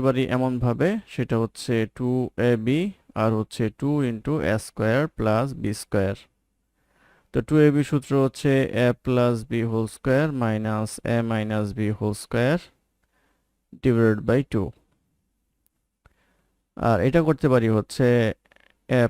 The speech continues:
plus b whole square plus a minus b whole square। এখন আমরা মান বসাবো, এটা আসবে হচ্ছে root three square minus root two square divided by two।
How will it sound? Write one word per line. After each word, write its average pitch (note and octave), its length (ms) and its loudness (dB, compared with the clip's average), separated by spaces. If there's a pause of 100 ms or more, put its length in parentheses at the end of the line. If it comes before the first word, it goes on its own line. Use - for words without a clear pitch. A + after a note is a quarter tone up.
(120)
plus A#2 340 2 (140)
b - 20 -4 (220)
whole G#2+ 260 0
square C#3 400 0 (400)
plus A2 360 2 (300)
a - 20 0 (160)
minus A2 400 -4 (600)
b - 20 2 (340)
whole G#2 280 -2
square। G2 320 -2 (1500)
এখন C3 180 2
আমরা C#3+ 180 2
মান C#3 100 4 (100)
বসাবো, C3 360 2 (380)
এটা B2+ 220 -2
আসবে A2+ 260 0
হচ্ছে A2 200 -4 (140)
root A2 140 -2 (100)
three A#2+ 280 -4
square B2 400 2 (1600)
minus A2 440 0 (140)
root A#2 160 -2 (100)
two A#2+ 140 2 (120)
square B2 380 0 (180)
divided G#2+ 360 0 (100)
by G#2 120 0 (140)
two। C#3+ 180 -2